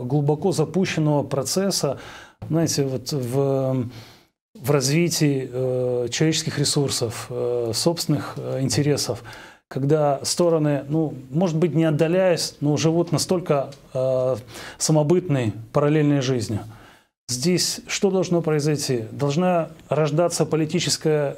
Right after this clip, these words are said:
личность или политическая воля? Или вот, ну, не знаю, знаете, смотрите, как, э, вот не хочется судьбы Донбасса и того, что происходит на востоке Украины. И, м, понимая, что, наверное, там, э,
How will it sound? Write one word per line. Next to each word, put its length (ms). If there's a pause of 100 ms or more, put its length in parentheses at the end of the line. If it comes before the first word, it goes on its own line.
личность 600
или 100
политическая 560
воля? 400 (680)
Или 240
вот, 180
ну, 240
не 60
знаю, 460
знаете, 260
смотрите, 440
как, 220
э, 300
вот 160 (260)
не 180
хочется 520
судьбы 380
Донбасса 720
и 320
того, 360
что 200
происходит 640
на 320 (720)
востоке 500
Украины. 720
И, 400
м, 640 (300)
понимая, 420
что, 200
наверное, 460
там, 600
э, 640